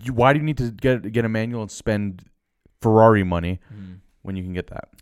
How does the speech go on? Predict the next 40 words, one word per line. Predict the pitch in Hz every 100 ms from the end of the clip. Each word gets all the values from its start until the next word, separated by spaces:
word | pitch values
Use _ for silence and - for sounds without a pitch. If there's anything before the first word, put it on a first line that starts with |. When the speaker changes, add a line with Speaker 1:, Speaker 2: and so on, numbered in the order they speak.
| _
Speaker 2:
That's | 92 87
true. | - - _ _ _ _ _ _ _ -
And, | 110
Speaker 1:
And | 110 117
Speaker 2:
and |
it's | 117 110
a |
well-balanced | 101 92 90 82 85 -
car. | - - - _
So. | - -
Speaker 1:
And | 113
I | 113
think | 107 135 113 - - - -
that's | 110 -
where | 98
we're | 92
gonna | 92
leave | 92 90
it |
off | 90 90 -
because | 101 104 90 - - - -
you've, | 156 165 127 104 95 - _ _ -
we've, | 120 131
we've | 117 147 135
gone | 135 156
through | 127 104
a |
roller | 92 85
coaster | - 90 85
of |
emotions | 85 85 82 87
here. | - 90
Speaker 2:
Mm-hmm. | 92 87 - 107
Speaker 1:
We've | 98
gone | 110 101
through | 113 104 95
love | 104 104 101 92
and | 95 92
lust | 95 98 - - - - _ _ _ _
to | - 107 98 92